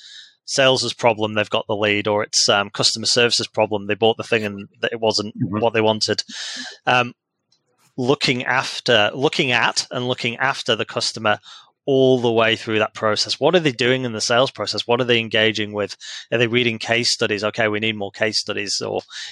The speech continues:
Speaker 1: you know, are we winning these higher value deals, um, because of, you know, this, this cool calculator we put on the website or whatever? Okay, cool. Let's invest in making that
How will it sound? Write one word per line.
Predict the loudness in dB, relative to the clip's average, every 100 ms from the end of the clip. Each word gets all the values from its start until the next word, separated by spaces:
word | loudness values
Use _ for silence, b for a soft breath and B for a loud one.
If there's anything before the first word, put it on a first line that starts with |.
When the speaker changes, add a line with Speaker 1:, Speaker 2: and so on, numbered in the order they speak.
| B
Speaker 1:
you | 2
know, | 2 0 B B
are | 2
we | 2
winning | 2 2 0 -2 -2
these | -2 0
higher | 2 2
value | 4 4 4 -2
deals, | 0 2 2 0 -2 -4 B B B B 0
um, | 2 2 0 -2 -12 -18 _ -6
because | -2 2 2
of, | 0 -6 -12 -14 -4
you | 0
know, | 0 0
this, | 2 0 0
this | 0 0
cool | 0 -2 -2
calculator | 0 0 0 0 0 0
we | -6
put | -4 -4
on | -2
the | 0
website | 2 2 2 0
or | 0
whatever? | -4 -4
Okay, | -2 -2 -4 _ -4
cool. | 2 4
Let's | 4 0
invest | 0 -2 0
in | -2
making | -4 -4 0
that | 0